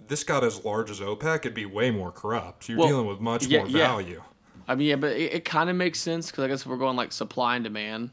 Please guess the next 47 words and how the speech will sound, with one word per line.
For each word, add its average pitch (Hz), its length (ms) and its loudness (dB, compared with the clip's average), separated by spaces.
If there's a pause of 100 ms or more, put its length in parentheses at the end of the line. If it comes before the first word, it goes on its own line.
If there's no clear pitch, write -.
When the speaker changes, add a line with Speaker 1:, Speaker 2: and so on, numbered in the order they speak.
(1000)
Speaker 2:
I 127 140 6
hope 143 140 2
this 123 140 -4
isn't 113 400 -6
a, - 60 -6
a, 104 240 -6
a 104 40 -10
really 104 400 -6
dumb 101 280 -4
take, 95 400 -6 (280)
but 123 180 -4 (720)
there's 120 180 -4
more 147 240 6
oil 117 440 2 (260)
than 117 160 -4
syrup 120 400 -2
in 98 60 -8
the 90 80 -12
world, 69 300 -14
so - 180 -2
I 107 80 2
kinda 135 260 0
get 101 260 -10
it. - 120 -18 (640)
I - 40 -6
kinda 160 240 2
get 95 200 -12
it. - 80 -20 (480)
Speaker 1:
That's 139 320 2
true. 113 420 0 (140)
That's 110 200 -6
very 110 360 -2
true. 104 260 -8
Speaker 2:
But 151 80 6
you 151 180 6
just, 147 240 0
but, 139 220 2
but, 135 180 2
but 135 120 0
I 127 100 2
guess 135 200 0
the 127 80 -6
true 123 180 -2
shock 113 320 0
factor 101 440 -4
is, 98 120 -8
like, 92 240 -6